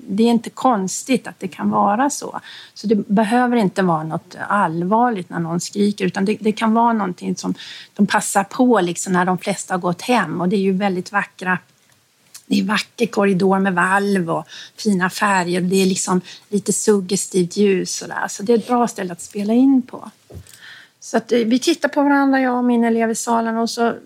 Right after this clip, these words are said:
sådär. Men sen kommer ett skrik till. Och det, det, det känns inte bra. Och då, då tar det bara någon sekund så klickar det i mitt huvud.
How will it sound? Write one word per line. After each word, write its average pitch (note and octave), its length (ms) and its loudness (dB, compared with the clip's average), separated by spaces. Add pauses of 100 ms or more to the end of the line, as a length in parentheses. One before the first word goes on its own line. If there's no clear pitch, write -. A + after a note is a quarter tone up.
(220)
sådär. G#3 440 -6
Men A#3 140 0
sen D4+ 160 0
kommer B3 280 2
ett G3 200 -8
skrik F#3+ 480 -6
till. G3+ 640 -4 (540)
Och A3 100 -2 (120)
det, B3 280 0
det, A#3 340 0 (680)
det G#3+ 180 0
känns G3 440 -8
inte G#3+ 360 0
bra. E3+ 280 -2
Och G#3 80 0
då, B3 160 2
då B3 160 -2
tar A#3 240 -2
det G#3+ 100 -2
bara G3 160 0
någon F#3+ 240 0
sekund F#3+ 440 -4
så G3+ 120 -10
klickar - 520 -2
det A3+ 80 2
i F#3+ 100 0
mitt F3+ 300 -4
huvud. G#3+ 420 0